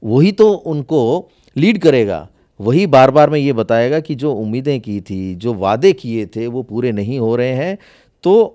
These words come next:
कांग्रेस सरकार, कांग्रेस के जो लोग हैं, कांग्रेस संगठन के जो लोग हैं, कांग्रेस नेतृत्व जो है,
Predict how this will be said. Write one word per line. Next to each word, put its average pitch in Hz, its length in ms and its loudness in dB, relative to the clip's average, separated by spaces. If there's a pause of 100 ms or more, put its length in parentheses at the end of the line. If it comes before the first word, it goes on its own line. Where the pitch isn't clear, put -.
(260)
कांग्रेस 135 340 -2
सरकार, 104 720 -2
कांग्रेस 143 340 -4
के 165 140 -2
जो 139 120 2
लोग 123 320 0
हैं, 113 180 -4
कांग्रेस 123 320 -6
संगठन 127 340 -4
के 160 120 -2
जो 127 120 -4
लोग 110 300 -4
हैं, 110 100 -6
कांग्रेस 110 360 -8
नेतृत्व 113 420 -8
जो 101 180 -4
है, 127 240 -4